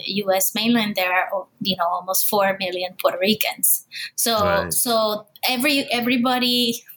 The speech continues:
Speaker 2: And, and
Speaker 1: here
Speaker 2: how
Speaker 1: has
Speaker 2: many in
Speaker 1: a
Speaker 2: New York
Speaker 1: family
Speaker 2: City?
Speaker 1: member. Oh, I don't know the, the exact number,
Speaker 2: Okay.
Speaker 1: but the, the most of the, uh, migration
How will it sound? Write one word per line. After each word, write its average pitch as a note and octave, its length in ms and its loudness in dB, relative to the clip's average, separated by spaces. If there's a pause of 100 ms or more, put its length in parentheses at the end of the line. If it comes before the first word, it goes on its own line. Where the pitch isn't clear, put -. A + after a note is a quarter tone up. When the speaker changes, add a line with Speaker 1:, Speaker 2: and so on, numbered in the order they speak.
(120)
Speaker 2:
And, C4+ 160 0
and C4+ 140 0
Speaker 1:
here A#3+ 200 0
Speaker 2:
how - 100 2
Speaker 1:
has - 240 2
Speaker 2:
many - 20 2
in - 60 2
Speaker 1:
a - 120 0
Speaker 2:
New - 80 0
York - 120 2
Speaker 1:
family C#4+ 180 0
Speaker 2:
City? C4 200 2
Speaker 1:
member. A3+ 360 0 (320)
Oh, A3 400 0
I C#4+ 120 0
don't A4+ 320 2
know F4+ 280 2
the, C#4 400 0
the C4 160 2
exact B3 640 0 (100)
number, B3 380 2
Speaker 2:
Okay. D4 180 -2
Speaker 1:
but B3 220 2 (100)
the, A3+ 120 2 (200)
the B3 180 0
most C4 520 2
of C4 240 0
the, A3+ 260 2 (540)
uh, G#3 260 2
migration G#3 840 2